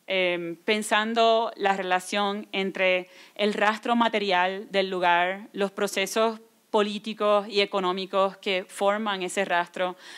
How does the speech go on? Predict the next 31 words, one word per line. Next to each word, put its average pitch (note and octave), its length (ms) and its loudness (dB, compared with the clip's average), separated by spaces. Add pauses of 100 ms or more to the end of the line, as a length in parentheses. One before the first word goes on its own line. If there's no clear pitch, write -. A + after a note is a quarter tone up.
la G3+ 120 0
experiencia A3 880 0 (100)
sensorial G3+ 800 -2 (440)
de G3 140 0
caminar G3 640 0
por G3+ 160 0
tres G3+ 220 -4
semanas, G3 580 -2 (460)
que F#3 560 2
hace G3+ 320 -2
como G#3+ 260 -2
que, F#3 600 -4 (100)
que F#3 440 0
el F3+ 160 -2
cuerpo G3 360 0
se A#3 120 -2
convierta G3 440 -4
casi G3+ 240 -4
como F#3+ 260 -4
en F3 220 -4
una G#3 400 -2
antena F#3 580 -2
mucho G3 480 -2
más F3 220 0
poderosa F3 600 0
de E3+ 100 0
lo E3 100 -6
que E3 240 -2
es E3 80 -8
usualmente, E3+ 800 -4 (460)
eh, E3+ 640 -4